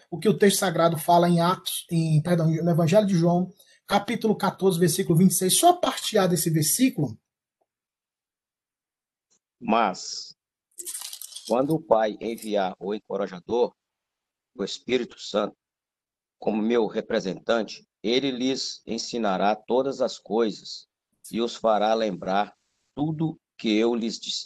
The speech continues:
Speaker 2: lhes disse.
Speaker 1: Eu achei legal a versão que o Jonas usou, né? O encorajador.
Speaker 2: É.
Speaker 1: Ah, nas outras versões tem o consolador. São sinônimos de uma, de uma mesma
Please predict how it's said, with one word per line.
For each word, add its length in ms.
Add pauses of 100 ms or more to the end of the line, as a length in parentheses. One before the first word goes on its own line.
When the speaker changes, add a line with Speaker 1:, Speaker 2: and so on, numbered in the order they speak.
Speaker 2:
lhes 380
disse. 460 (1300)
Speaker 1:
Eu 140
achei 200
legal 220
a 40
versão 260
que 80
o 40
Jonas 300
usou, 300
né? 440
O 140
encorajador. 920 (1080)
Speaker 2:
É. 180
Speaker 1:
Ah, 220
nas 180
outras 220
versões 300
tem 260
o 160
consolador. 920 (360)
São 320
sinônimos 640
de 60
uma, 220 (420)
de 80
uma 80
mesma 640